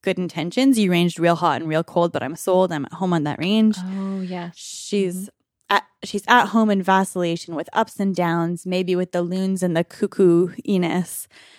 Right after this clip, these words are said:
Speaker 1: The unsteadiness wondered at in, in California. Maybe she's resigning herself to the fact that no matter how much she roams, she's always gonna end up back home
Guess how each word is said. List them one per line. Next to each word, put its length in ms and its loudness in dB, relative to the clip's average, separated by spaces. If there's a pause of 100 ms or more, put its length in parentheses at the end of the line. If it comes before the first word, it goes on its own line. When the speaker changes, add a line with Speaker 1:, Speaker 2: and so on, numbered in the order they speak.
(160)
Speaker 1:
The 120 0
unsteadiness 920 0
wondered 420 0
at 300 -2
in, 260 -6
in 300 -4
California. 840 6 (180)
Maybe 200 4
she's 220 -2
resigning 340 6
herself 540 4
to 100 2
the 100 4
fact 300 4
that 120 0
no 100 2
matter 280 4
how 140 2
much 160 2
she 200 0
roams, 360 2
she's 180 -8
always 320 2
gonna 200 -2
end 180 0
up 140 -2
back 220 -2
home 400 2